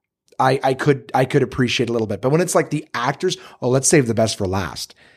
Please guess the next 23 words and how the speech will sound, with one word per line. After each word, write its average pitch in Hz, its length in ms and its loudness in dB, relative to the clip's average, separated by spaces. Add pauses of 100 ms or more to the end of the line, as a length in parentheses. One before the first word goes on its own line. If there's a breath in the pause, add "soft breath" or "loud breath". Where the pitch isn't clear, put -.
(160 soft breath)
It's 117 140 -2
like, 123 120 4
you 135 80 0
mean 131 80 2
the 123 80 -2
guy 117 260 4
who's, 107 460 -2
you 123 100 -2
know, 107 120 0
whose 104 200 -4
face 120 320 0
was 117 120 0
in 117 60 -2
half 117 200 0
the 123 60 -6
movie 120 180 2
and 120 80 2
the 104 60 -2
rest 104 240 -2
of 104 80 -2
it 104 100 0
was 98 140 -4
fucking 101 460 -2